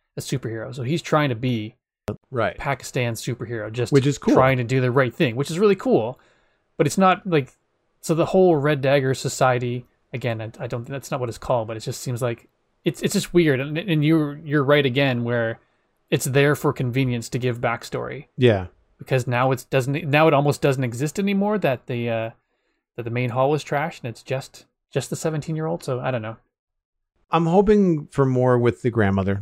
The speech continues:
Speaker 2: 'cause I really like their relationship and I feel like they've got more to reveal there. And I'm left at a cliffhanger at the end of episode four where I believe Kamal is having a flashback and it looks like she's back in, like, nineteen forty-one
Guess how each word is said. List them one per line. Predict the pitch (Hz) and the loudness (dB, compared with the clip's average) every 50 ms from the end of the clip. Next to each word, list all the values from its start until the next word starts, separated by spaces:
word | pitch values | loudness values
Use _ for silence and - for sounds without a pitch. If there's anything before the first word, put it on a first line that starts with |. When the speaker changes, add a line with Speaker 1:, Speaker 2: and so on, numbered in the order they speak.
| - - | -6 -8
Speaker 2:
'cause | - 110 107 | -4 0 2
I | 104 | 2
really | 101 98 104 104 107 107 | 2 4 2 4 4 4
like | 107 110 107 107 104 - _ - _ - | 4 4 2 0 -2 -4 _ -8 _ 0
their | 107 104 | 2 4
relationship | 104 104 98 98 95 90 - 101 92 - 104 92 - - | 4 4 4 4 2 0 -2 -6 -4 -2 -4 -2 -2 -2
and | 101 98 | -2 -2
I | 95 | -4
feel | - - 113 110 110 | -4 -2 -2 -2 0
like | 107 98 - | -2 -4 -4
they've | - 110 101 101 - | -4 -4 -4 -2 -2
got | 117 - - | -4 -4 -2
more | 110 110 107 101 | -4 -4 -4 -4
to | - 107 104 | -4 -2 -2
reveal | 98 95 92 98 104 98 98 98 92 92 90 85 - _ | -2 -2 -2 -2 -2 0 2 2 0 0 -2 -4 -8 _
there. | - 117 107 92 90 87 90 92 90 - _ _ _ _ _ _ _ _ _ _ _ _ - | -8 -4 -2 -2 -2 -2 -4 -4 -6 -8 _ _ _ _ _ _ _ _ _ _ _ _ -6
And | 113 107 104 104 101 101 98 98 98 92 92 - - _ _ _ _ _ _ _ _ _ _ _ _ _ - | -2 -2 0 0 0 -2 -2 -4 -4 -6 -8 -12 -20 _ _ _ _ _ _ _ _ _ _ _ _ _ 4
I'm | 127 135 139 151 156 156 147 135 123 | 6 6 8 8 8 6 6 6 6
left | 123 123 120 - - | 6 6 6 4 4
at | 127 117 110 | 2 2 2
a | 107 | 0
cliffhanger | - - 127 120 113 - - 110 107 101 101 101 101 101 | 0 0 0 0 0 0 -2 -2 -2 0 0 0 2 0
at | 95 - | 0 -2
the | - 107 | -2 -2
end | 107 104 | -2 0
of | 104 95 101 | 0 0 0
episode | 101 - 98 - - 104 95 90 | -2 -2 -2 -4 -4 -4 -4 -4
four | - - 104 104 101 101 | -4 -2 0 2 2 2
where | 98 101 98 98 98 95 95 92 - - - | 2 2 2 2 2 2 2 2 0 0 0
I | 107 104 | -2 0
believe | 98 107 104 104 110 107 - - | 0 0 2 2 2 0 0 -2
Kamal | - 107 101 101 95 95 | -4 -2 0 0 0 0
is | 92 - | -2 -4
having | 104 95 98 92 87 | -6 -6 -6 -6 -8
a | - | -6
flashback | _ - 110 92 90 - - - 101 87 87 - | _ -2 -2 -2 -2 -4 -4 -4 -6 -4 -4 -6
and | 92 90 | -6 -6
it | |
looks | 104 104 - - | -6 -6 -4 -6
like | 104 90 | -6 -6
she's | - 98 90 | -6 -8 -6
back | - 104 95 90 - | -4 -4 -4 -4 -4
in, | 95 92 | -6 -6
like, | 92 87 82 | -6 -6 -6
nineteen | 90 95 95 90 - - 95 90 85 | -4 -4 -4 -6 -6 -6 -8 -8 -8
forty-one | - - 98 90 85 85 87 87 87 85 82 80 80 | -8 -8 -6 -6 -6 -6 -6 -8 -8 -8 -8 -10 -12